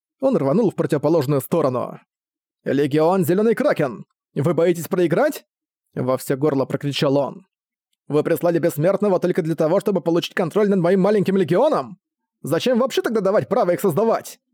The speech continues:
Как потом на вас будут смотреть собратья Даоса из нашей секты?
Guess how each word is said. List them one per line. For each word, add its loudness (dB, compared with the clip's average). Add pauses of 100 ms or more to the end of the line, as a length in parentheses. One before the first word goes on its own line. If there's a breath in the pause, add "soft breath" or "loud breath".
(160)
Как -2
потом 0
на 2
вас 2
будут 0
смотреть -2
собратья 0
Даоса 2
из 4
нашей 2
секты? -2